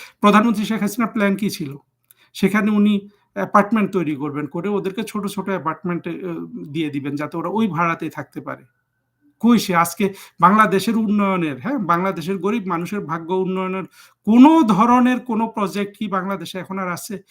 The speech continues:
আর সেটা কি এই যে, যেসব জ-, ক্ষমতার জন্য আজকে যারা চি-, চিন্তা করছে যে ক্ষমতায় চলে যাবে ইউনূসের কাঁধে বসে, সেই জামাত বলেন, বিএনপি বলেন,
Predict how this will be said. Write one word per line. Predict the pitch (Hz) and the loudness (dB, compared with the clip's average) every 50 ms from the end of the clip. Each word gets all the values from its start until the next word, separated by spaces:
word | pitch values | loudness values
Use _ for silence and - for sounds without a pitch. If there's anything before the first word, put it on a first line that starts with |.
| - - - - | -20 -20 -16 -10
আর | - 175 | -8 -6
সেটা | - - 202 190 196 196 | -2 -2 -2 0 0 -2
কি | 185 - 233 226 196 | -4 -2 -2 0 0
এই | 185 196 214 180 | 2 0 0 0
যে, | 175 214 202 | -2 -2 -2
যেসব | 147 185 175 170 - 208 170 151 | -2 -4 -6 -4 -6 -8 -8 -8
জ-, | 165 - 196 190 170 - _ _ - | -10 -8 -8 -8 -8 -10 _ _ -10
ক্ষমতার | - 180 180 190 190 - 196 190 | -6 -6 -4 -4 -4 -4 -6 -6
জন্য | 190 190 190 196 196 | -4 -6 -4 -2 -2
আজকে | 180 - - 185 160 | -4 -4 -6 -8 -6
যারা | 156 165 165 180 185 175 | -4 -4 -4 -4 -6 -8
চি-, | - - | -12 -16
চিন্তা | - - 214 190 - 220 202 | -12 -8 -8 -8 -6 -6 -8
করছে | 208 202 - - 196 | -8 -8 -10 -8 -8
যে | 170 190 | -8 -8
ক্ষমতায় | 190 - 190 202 202 - 190 190 | -8 -6 -6 -6 -4 -4 -4 -2
চলে | - 254 254 240 | 0 0 0 0
যাবে | 190 196 185 160 175 | 0 -2 -4 -4 -4
ইউনূসের | 175 170 165 175 160 - 175 160 | -6 -6 -6 -6 -8 -8 -10 -10
কাঁধে | - 160 165 160 190 | -8 -6 -6 -4 -4
বসে, | 180 175 151 - - 147 | -6 -6 -8 -10 -12 -14
সেই | - 165 160 | -12 -12 -10
জামাত | 143 160 165 175 190 185 156 | -6 -4 -2 0 0 -2 -4
বলেন, | 151 165 165 165 170 202 - _ _ _ _ _ _ _ _ _ _ - - - _ - | -6 -10 -10 -10 -12 -14 -16 _ _ _ _ _ _ _ _ _ _ -16 -16 -12 _ -6
বিএনপি | 160 139 190 202 190 - 202 190 | -2 0 2 0 0 0 -4 -4
বলেন, | - 170 160 143 117 | -4 -4 -4 -6 -8